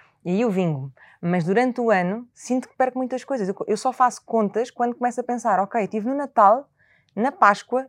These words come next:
e fui esta semana." E quando tu começas a ver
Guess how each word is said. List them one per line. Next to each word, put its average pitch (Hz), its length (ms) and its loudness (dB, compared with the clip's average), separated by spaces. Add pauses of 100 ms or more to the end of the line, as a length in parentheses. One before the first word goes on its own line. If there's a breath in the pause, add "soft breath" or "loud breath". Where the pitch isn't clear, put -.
e 220 60 -8
fui 262 160 -6
esta 269 200 -4
semana." 262 440 -8 (1040)
E - 80 -8 (120)
quando 320 260 0
tu - 120 -8
começas 262 320 -6
a 262 60 -2
ver 214 520 0